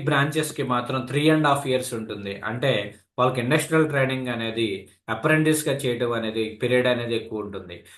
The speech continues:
Like that బయోమెడికల్ ఇంజనీరింగ్ అంటే, ఆ, బయాలజీ ప్లస్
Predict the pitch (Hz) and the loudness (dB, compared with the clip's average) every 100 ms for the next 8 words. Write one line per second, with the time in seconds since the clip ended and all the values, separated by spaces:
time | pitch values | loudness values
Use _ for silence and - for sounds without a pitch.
0 | _ 113 127 123 127 110 107 117 139 143 | _ 0 0 2 0 0 0 4 6 6
1 | 139 131 127 131 123 - 110 110 110 104 | 4 2 0 0 0 -4 -8 -4 -4 -4
2 | 101 92 113 131 113 98 98 - _ _ | -6 -6 -2 2 2 -2 -10 -20 _ _
3 | _ 113 110 107 110 110 123 131 147 156 | _ 0 2 0 -2 2 4 6 8 8
4 | 156 160 147 165 170 - - 147 151 | 8 4 2 0 0 -4 -4 -2 0